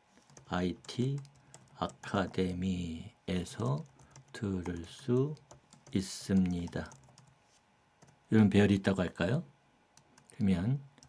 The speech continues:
that was 해서 message dot flat map 그래서 엠에스지,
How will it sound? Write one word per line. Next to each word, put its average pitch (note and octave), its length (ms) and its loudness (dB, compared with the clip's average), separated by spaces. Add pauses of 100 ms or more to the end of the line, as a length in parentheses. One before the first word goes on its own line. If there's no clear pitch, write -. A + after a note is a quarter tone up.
(120)
that F#2+ 300 2 (440)
was F#2+ 360 4 (680)
해서 A2+ 400 -4 (680)
message F#2 760 0 (280)
dot - 280 -2 (840)
flat C3 540 6 (260)
map G2 260 4 (2250)
그래서 - 180 -6
엠에스지, E2 960 0